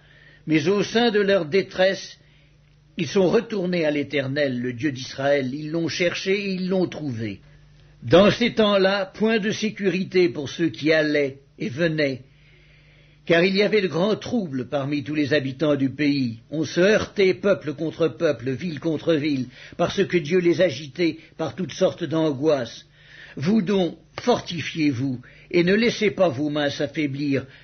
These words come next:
car il y aura un salaire pour vos œuvres. Après avoir entendu ces paroles et la prophétie d'Oded, le prophète, Asa se fortifia et fit disparaître les abominations de tout le pays de Juda et de Benjamin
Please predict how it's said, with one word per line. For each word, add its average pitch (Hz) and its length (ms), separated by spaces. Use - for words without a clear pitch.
car 165 180
il 185 120
y 185 120
aura 185 220
un 175 80
salaire 175 540
pour 147 120
vos 135 340
œuvres. 104 540
Après 175 340
avoir 180 260
entendu 170 440
ces 143 180
paroles 151 460
et 135 80
la 127 120
prophétie 143 540
d'Oded, 135 560
le 131 120
prophète, 170 600
Asa 185 460
se 170 160
fortifia 160 760
et 139 100
fit 185 180
disparaître 190 640
les 156 180
abominations 160 760
de 135 100
tout 185 180
le 143 120
pays 160 240
de 139 160
Juda 143 400
et 143 40
de 127 100
Benjamin 135 640